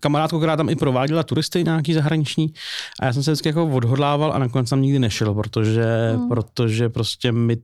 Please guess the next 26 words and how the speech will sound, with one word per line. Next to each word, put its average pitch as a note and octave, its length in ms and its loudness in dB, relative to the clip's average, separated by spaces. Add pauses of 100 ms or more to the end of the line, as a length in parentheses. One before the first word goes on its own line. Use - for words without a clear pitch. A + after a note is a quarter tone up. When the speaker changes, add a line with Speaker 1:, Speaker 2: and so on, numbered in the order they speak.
(100)
Speaker 1:
to A#2+ 360 0
přišlo, A#2+ 320 -2
že A2+ 120 0 (160)
to - 140 -6
asi - 240 -4
jako B2 200 -2
nedám G#2 520 0
psychicky, - 520 -6
no. - 160 -2 (260)
Speaker 2:
Já G#3+ 240 0
jsem C4 220 -4
tam D#4+ 180 -2
byla, B3+ 540 0 (320)
to B3 120 -2
místo A#3+ 380 -2
má B3 180 0
hrozně A#3+ 600 0
silnou A#3+ 360 -2
atmosféru, A#3 840 -2
hrozně A#3 460 0 (220)
tíživou A#3+ 520 0
atmosféru. A#3 840 -2
Na A3 120 0
mě G#3+ 220 -2
tam A3 220 -4
teda A3 240 -2